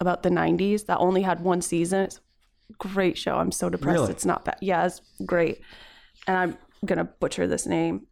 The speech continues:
Speaker 1: Jahi Winston?
Speaker 2: Jahi Winston.
Speaker 1: Jahai?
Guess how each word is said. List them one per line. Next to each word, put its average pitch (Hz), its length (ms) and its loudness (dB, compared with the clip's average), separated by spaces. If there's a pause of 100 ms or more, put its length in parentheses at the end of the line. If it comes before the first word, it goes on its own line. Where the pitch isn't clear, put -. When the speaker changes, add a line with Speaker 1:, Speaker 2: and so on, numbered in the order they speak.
(800)
Speaker 1:
Jahi 185 580 -4
Winston? 302 800 2 (1120)
Speaker 2:
Jahi 175 840 -4 (180)
Winston. 110 760 -4 (600)
Speaker 1:
Jahai? 208 800 -2